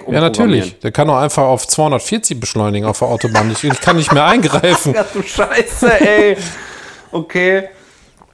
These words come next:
Speaker 2: Ja, das
Speaker 1: Aber
Speaker 2: war, der, war die letzte Folge Pommes vom Fass. War schön mit
Speaker 1: Ja.
Speaker 2: euch. <laughs>
Speaker 1: Die kann ich gleich schon nicht mehr produzieren wahrscheinlich.
Speaker 2: Ja.
Speaker 1: Aber das, das Problem ist, also Chat G P T hat dann gesagt, nat-, sie würde sich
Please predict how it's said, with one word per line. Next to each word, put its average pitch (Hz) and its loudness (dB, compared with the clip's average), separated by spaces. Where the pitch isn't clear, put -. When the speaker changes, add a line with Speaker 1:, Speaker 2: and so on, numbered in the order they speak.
Speaker 2:
Ja, 160 2
das 156 2
Speaker 1:
Aber 143 2
Speaker 2:
war, 139 4
der, 190 0
war 190 2
die 196 -4
letzte 208 -2
Folge 202 0
Pommes 196 0
vom 190 -2
Fass. 220 0
War 190 0
schön 190 0
mit 208 4
Speaker 1:
Ja. 190 2
Speaker 2:
euch. - 0
<laughs> 233 0
Speaker 1:
Die 160 0
kann 160 2
ich 160 0
gleich 156 2
schon 160 2
nicht 165 2
mehr 160 0
produzieren 151 -2
wahrscheinlich. 107 0
Speaker 2:
Ja. 151 -4
Speaker 1:
Aber 143 4
das, 143 0
das 156 0
Problem 160 2
ist, 180 -2
also 139 2
Chat 180 -2
G 190 -4
P 170 -2
T 170 0
hat 156 0
dann 151 0
gesagt, 147 -2
nat-, 139 -2
sie 127 -6
würde 156 2
sich 143 -4